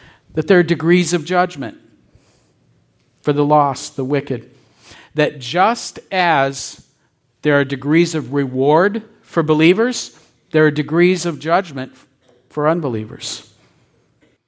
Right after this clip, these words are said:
And at that time then, Jesus answered and said,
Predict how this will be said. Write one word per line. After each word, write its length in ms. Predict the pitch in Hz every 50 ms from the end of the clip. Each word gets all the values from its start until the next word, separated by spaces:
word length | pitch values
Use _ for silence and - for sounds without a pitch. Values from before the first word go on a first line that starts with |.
| _ _ _ _ _ _ _ _ _ _ _ _ _ _ -
And 120 | - 151 156
at 120 | 151 156
that 240 | 165 165 170 - -
time 400 | - 185 170 180 185 190 180 147
then, 400 | 120 110 107 110 113 117 113 - - _ -
Jesus 440 | 127 123 139 147 143 143 147 - -
answered 440 | 143 143 147 156 151 - 139 123 113
and 100 | 117 117
said, 440 | 117 - - 151 139 127 117 120